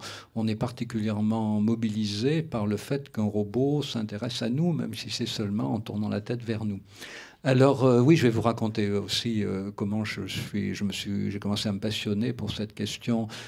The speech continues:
euh, de la robotique, euh, sociale. Euh, mais, euh, d'abord, je voudrais apporter une précision sur le titre de mon ouvrage, Le jour où mon robot m'aimera. Il y a un sous-titre, Vers l'empathie artificielle. Mais, euh, je ne pense pas du tout qu'un jour mon robot m'aimera. Il faut comprendre que ce titre, c'est un clin d'œil au fameux roman Le meilleur des mondes.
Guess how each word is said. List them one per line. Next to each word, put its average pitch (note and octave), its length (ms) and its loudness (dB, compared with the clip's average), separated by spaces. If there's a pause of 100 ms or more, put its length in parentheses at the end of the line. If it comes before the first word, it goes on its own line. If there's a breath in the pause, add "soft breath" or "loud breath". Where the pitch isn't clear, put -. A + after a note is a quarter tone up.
(140 loud breath)
euh, G#2+ 260 0
de G#2 120 -2
la G#2 100 0
robotique, G#2 800 -4
euh, G2 80 -2
sociale. C#3+ 600 0 (360 loud breath)
Euh, A#2 240 4
mais, C3+ 320 4
euh, A#2 180 6
d'abord, B2 260 2
je D3+ 60 -4
voudrais B2+ 600 0 (500)
apporter C3 320 2
une B2 80 -2
précision C3 460 -2
sur - 160 -2
le A2 100 0
titre F3 320 -2
de A2 80 -2
mon A#2+ 160 0
ouvrage, G#2+ 440 -4
Le G#2+ 100 2
jour B2+ 160 -4
où B2+ 80 -2
mon G#2+ 100 0
robot G#2 300 -2
m'aimera. G2+ 420 -4
Il A#2 80 -2
y - 20 -2
a G2 60 -2
un G2+ 60 -4
sous-titre, B2+ 500 -6
Vers G2 120 -6
l'empathie G2+ 300 -6
artificielle. G#2+ 540 -4 (380 loud breath)
Mais, C3+ 360 6
euh, A2+ 280 8
je C3 100 2
ne C3 80 2
pense B2+ 220 0
pas F3 100 4
du C#3 160 -2
tout G#3 160 0
qu'un C3 200 0
jour C3+ 220 -2
mon B2+ 140 0
robot A#2 240 0
m'aimera. A2+ 480 0
Il G2 60 -6
faut A2 100 -10
comprendre D#3+ 500 -4
que A#2+ 100 -2
ce A#2 160 -4
titre, E3+ 340 -6
c'est - 100 -6
un A2 140 -4
clin C3 240 -2
d'œil B2+ 400 2
au G2+ 60 -4
fameux A#2 320 -4
roman G#2+ 340 -2
Le A2+ 140 0
meilleur A2 280 0
des F#2+ 140 -8
mondes. D3 420 -2